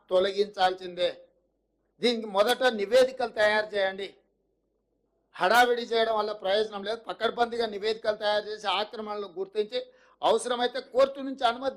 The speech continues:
తీసుకుందాం. ఈ ఆక్రమణలు తొలగించడానికి విధి విధానాలు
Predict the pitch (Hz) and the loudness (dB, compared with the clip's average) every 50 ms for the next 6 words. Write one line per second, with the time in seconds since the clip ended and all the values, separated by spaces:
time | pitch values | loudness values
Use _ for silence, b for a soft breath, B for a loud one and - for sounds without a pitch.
0 | 240 240 - - - 214 190 165 131 - _ _ _ _ _ _ _ _ _ _ | -10 -14 -14 -12 -10 -10 -10 -10 -12 -16 _ _ _ _ _ _ _ _ _ _
1 | _ _ - 175 202 196 190 226 247 247 277 254 254 247 247 247 247 247 247 247 | _ _ -2 2 4 4 6 4 2 0 -2 -2 -2 -2 -2 -2 -4 -4 -2 0
2 | 220 220 233 226 247 233 240 247 233 220 220 226 226 226 - 285 311 311 - _ | 0 -2 -2 -4 -8 -8 -6 -4 -2 -2 -2 -4 -4 -6 -10 -12 -12 -12 -14 _
3 | _ _ _ _ _ _ _ _ _ _ _ _ _ 135 156 202 202 269 277 277 | _ _ _ _ _ _ _ _ _ _ _ _ _ -4 -2 -2 0 -2 -4 -2
4 | 277 262 262 262 262 262 254 247 | 2 4 6 6 6 4 2 -2